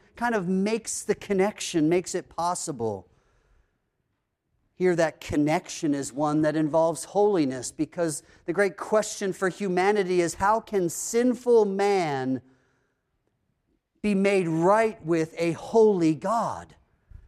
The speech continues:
And the answer that Peter says in these, these words is, Christ came to bring us to God. Now, how does he do this?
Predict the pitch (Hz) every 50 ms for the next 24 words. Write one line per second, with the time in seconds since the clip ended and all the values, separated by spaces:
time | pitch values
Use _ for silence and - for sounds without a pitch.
0 | _ _ _ _ - 151 156 156 156 151 160 180 202 196 185 - - 175 147 147
1 | 147 - _ - - 220 233 196 190 156 139 - - - - 165 151 143 147 160
2 | 165 156 165 151 156 156 156 175 196 196 175 156 - 147 160 196 214 170 143 143
3 | 151 143 143 135 117 139 143 143 143 135 - _ - _ _ - 185 180 185 175
4 | - - _ - 185 160 151 143 147 - - 165 147 123 113 - _ - 160 175
5 | 185 185 180 170 170 - 147 147 139 123 - - - - - - - 156 143 135
6 | 127 113 104 123 113 110 101 92 87 92 92 82 80 _ _ _ _ _ _ _
7 | _ _ _ _ _ _ _ _ _ _ _ _ _ _ _ _ _ _ _ _
8 | _ _ _ _ _ _ _ _ _ _ _ _ _ _ _ _ _ _ - 131
9 | 127 117 151 151 147 139 143 143 _ _ _ _ _ _ _ _ _ _ _ -
10 | 131 113 - 127 107 98 139 147 156 127 101 98 95 98 - - - - - -